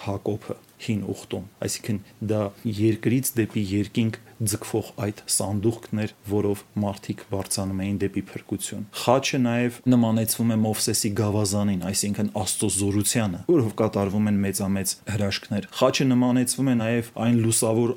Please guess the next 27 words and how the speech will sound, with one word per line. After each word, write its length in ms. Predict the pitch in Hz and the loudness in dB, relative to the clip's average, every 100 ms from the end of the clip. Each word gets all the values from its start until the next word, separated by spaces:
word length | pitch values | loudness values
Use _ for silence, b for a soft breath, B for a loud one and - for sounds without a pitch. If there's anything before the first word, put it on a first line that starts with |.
| 113 | -2
ամպին, 480 | 107 104 104 143 135 110 95 | 0 0 2 2 2 0 2
որը 300 | 110 120 120 113 - | 4 4 4 0 0
ուղեկցում 580 | 107 113 - - 117 | 4 2 2 0 2
էր 140 | 117 95 | 2 0
հրեա 300 | 107 110 104 95 | 2 2 2 0
ժողովրդին 720 | 101 101 101 98 - 117 113 - | 0 2 0 -2 -2 0 0 -2
անապատով, 720 | 110 107 101 98 - 113 - 101 | -2 0 0 -2 -2 -4 -2 -4
երբ 140 | - 104 | -2 -4
որ 140 | 95 | -2
նրանք 340 | 95 98 98 - 95 | -2 -4 -6 -4 -2
անցան 320 | 92 - 98 101 - | -2 -2 -4 -8 -10
Կարմիր 400 | - 98 101 98 | -4 0 0 0
ծովի 300 | - 95 92 | -4 -2 -2
միջով։ 400 | 92 92 - - - | -2 -4 -8 -12 -4
Եվ 140 | 117 | 0
այլն, 80 | 117 | 2
այսինքն, 320 | 120 - 151 131 | 2 0 0 0
խաչը 380 | 147 156 - 131 | 2 2 2 2
ունի 180 | 143 127 | 2 2
շատ 300 | 135 127 - - | 0 0 -6 -8
գեղեցիկ 640 | 98 113 113 117 135 117 | 2 4 4 2 0 -2
խորհրդաբանություն, 1080 | - 110 107 - 104 104 107 104 - 135 160 - | 2 2 2 0 0 2 4 2 0 0 -2 0
և 180 | 117 135 | 2 4
այս 100 | - 101 | 2 4
բոլոր 460 | 117 123 156 143 - | 4 6 4 2 2
պատկերները, 720 | 117 - - 113 110 151 165 | 2 2 2 2 4 4 4
որի 240 | 104 107 | 2 2